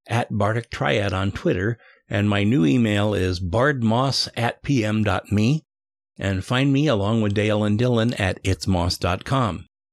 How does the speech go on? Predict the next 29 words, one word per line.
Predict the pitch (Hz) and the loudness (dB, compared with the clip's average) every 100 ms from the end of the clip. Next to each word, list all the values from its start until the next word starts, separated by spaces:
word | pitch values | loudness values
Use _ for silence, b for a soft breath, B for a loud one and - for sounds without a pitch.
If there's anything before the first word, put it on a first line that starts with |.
| _ _ - | _ _ -2
We | 101 | 0
would | 98 | 2
like | 101 113 | 2 0
to | 104 | -2
thank | 123 120 | 0 0
the | 110 | 2
Mintcast | 110 127 - 117 - | 0 0 0 -2 -2
crew | - 151 180 | -2 0 0
for | - 110 | 0 -2
the | 95 98 | 0 2
use | 120 127 | 2 2
of | 107 | 0
their | 95 98 | 0 2
mumble | 101 131 90 | 2 2 0
room. | 85 92 110 147 - _ _ _ _ - | 0 0 0 0 -4 _ _ _ _ -2
My | 120 143 | 2 4
work | 156 165 | 2 0
here | - 147 | 0 -2
has | 120 - 147 175 | -2 -4 0 0
been | 143 143 | 2 0
supported | 135 139 - 147 127 120 | 0 -2 0 2 2 0
by | 117 | 0
supporter | 113 110 - 120 117 | 0 -2 -2 0 -2
Firecat | - 139 131 - 123 117 | 0 0 -2 -2 -2 -2
and | 117 98 | -2 -2
helpers | 123 123 113 104 | -2 -2 -2 -2
S | - 117 | -4 -4
K | - 120 | -2 -2
Beans | 110 120 120 120 | 0 2 2 2